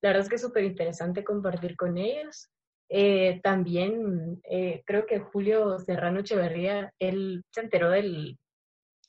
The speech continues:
de la publicación del libro y me platicó para, eh, leer un par de mis poemas en, para incluirlos en el podcast que ellos tienen de Radio Cote,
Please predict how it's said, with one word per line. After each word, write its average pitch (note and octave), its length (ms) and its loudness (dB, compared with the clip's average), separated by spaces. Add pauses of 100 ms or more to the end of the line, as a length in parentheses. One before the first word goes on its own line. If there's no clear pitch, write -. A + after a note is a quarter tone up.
de F#3+ 100 0
la G3 140 4
publicación F#3 460 -2
del F3 100 -2
libro C#4+ 380 4
y G#3 260 -2
me F3+ 360 4
platicó F3 500 2
para, G#3 480 0 (640)
eh, E3 400 2 (520)
leer F#3 280 6
un G#3 140 0
par G#3 180 2
de G#3+ 120 2
mis A#3 200 -4
poemas F#3+ 640 -2
en, F3+ 560 -2 (100)
para F#3+ 160 2
incluirlos F#3 640 -2
en F3+ 280 0
el E3 300 -8
podcast G3 480 -4 (160)
que F#3+ 100 -4
ellos F3+ 200 0
tienen G#3 420 0
de E3+ 380 2 (360)
Radio F#3 360 2
Cote, B3 320 -2